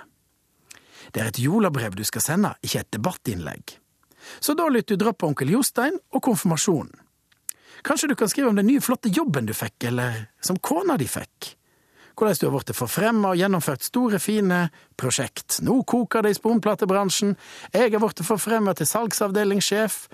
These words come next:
og hun Vigdis har fått jobb på Statens senter for omgangssyke. Men så viser det seg at søstre henne er uten jobb,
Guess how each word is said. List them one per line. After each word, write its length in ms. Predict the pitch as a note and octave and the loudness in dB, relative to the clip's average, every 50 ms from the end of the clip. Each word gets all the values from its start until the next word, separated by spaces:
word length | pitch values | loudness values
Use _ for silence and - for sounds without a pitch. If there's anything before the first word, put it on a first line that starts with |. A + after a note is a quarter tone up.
| - - - - - - _ - E3+ | -20 -20 -20 -20 -20 -20 _ -2 0
og 80 | D#3+ | 0
hun 160 | D3+ D#3 D3+ D3+ | 2 2 2 4
Vigdis 460 | A#3 D4+ C#4 B3+ G#3 A3+ A#3+ B3+ - | 2 2 2 2 2 2 2 2 0
har 80 | B3 G#3 | 0 0
fått 240 | - B3 G3+ - | 0 -2 0 2
jobb 220 | F#3 F#3+ G3+ F#3+ - | 0 0 0 0 -2
på 80 | A3 G3 | -2 -2
Statens 480 | - - G#3+ F#3+ D#3 - E3 D3 - | 0 0 0 0 -2 -2 -4 -2 0
senter 300 | F#3 E3 D3+ - - A#2+ - | 0 -2 0 -2 -4 -2 0
for 80 | D#3 D#3+ | 2 2
omgangssyke. 800 | E3 E3 C#3+ B2+ A2+ G#2 - - - - - _ - - - - - _ _ _ _ _ _ _ _ _ _ _ - - _ _ _ | 2 2 2 0 -2 -2 -4 -4 -6 -8 -10 _ -14 -14 -14 -16 -20 _ _ _ _ _ _ _ _ _ _ _ -20 -20 _ _ _
Men 100 | A3+ - - | -2 0 2
så 100 | - C#4+ D#4+ | 2 2 4
viser 240 | E4 E4 C#4 - C#4 C4 | 4 2 4 2 2 0
det 80 | B3 F3+ | 2 2
seg 140 | - A3+ G#3+ | 2 2 2
at 80 | - - | 2 2
søstre 320 | - C#4+ - - - - C#3 - | 2 2 0 0 -2 -4 -4 -4
henne 180 | A#2+ A2 G#2+ A2 B2 | -2 -2 -2 -2 -2
er 80 | B2+ D#3+ | -2 0
uten 320 | F3+ E3+ - - B2 B2 | -2 -2 -2 -2 -2 -2
jobb, 320 | B2+ B2+ A#2+ G2 D#2 F2 | -2 -2 -2 -4 -6 -12